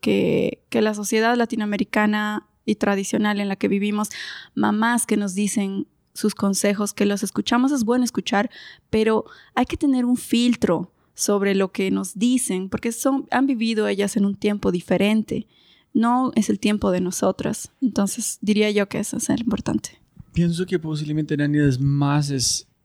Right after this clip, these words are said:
Speaker 2: es no es-, no escuchar, ¿cómo es? No dejen la que la gente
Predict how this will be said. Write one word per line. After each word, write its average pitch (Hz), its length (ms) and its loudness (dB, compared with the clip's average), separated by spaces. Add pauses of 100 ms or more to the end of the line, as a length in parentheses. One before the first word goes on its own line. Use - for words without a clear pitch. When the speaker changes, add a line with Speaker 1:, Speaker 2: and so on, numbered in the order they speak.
(140)
Speaker 2:
es 143 300 0
no 156 340 4
es-, - 260 0 (920)
no 156 800 0
escuchar, 151 1000 0 (1300)
¿cómo 139 220 -2
es? - 200 -10 (1040)
No 175 260 2
dejen 180 260 2
la 175 80 -6
que 160 100 -6
la 143 80 -2
gente 160 540 -2